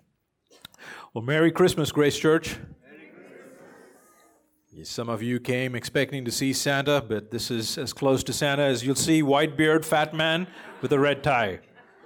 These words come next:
So, uh, deal with that. It's wonderful to see all of you this morning, and I trust that you are eager as I am to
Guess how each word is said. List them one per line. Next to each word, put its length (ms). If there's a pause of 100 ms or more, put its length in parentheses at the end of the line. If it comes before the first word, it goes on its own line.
So, 480
uh, 200 (380)
deal 220
with 160
that. 280
It's 200
wonderful 640 (260)
to 100
see 300
all 320
of 100
you 280
this 180
morning, 340
and 80
I 120
trust 340
that 220
you 200
are 200 (340)
eager 380
as 200
I 180
am 340
to 340